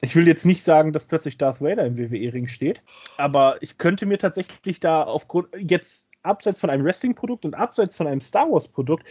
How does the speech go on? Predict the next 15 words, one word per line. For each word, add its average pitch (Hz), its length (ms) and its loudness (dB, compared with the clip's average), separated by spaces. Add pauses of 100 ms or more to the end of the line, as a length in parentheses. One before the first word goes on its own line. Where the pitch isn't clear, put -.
(120)
könnte 180 220 -2
ich - 100 -8
mir 165 120 2
neue 196 540 0
Sendungsformate 170 960 -2
vorstellen, 170 580 -2 (260)
die 170 80 -4
das 165 160 0
Ganze 165 300 0
kreuzen. 139 680 -2 (140)
Ich - 180 -4
weiß 165 220 0
nicht, 131 200 0
irgendwie, 156 760 0
äh, 127 60 -10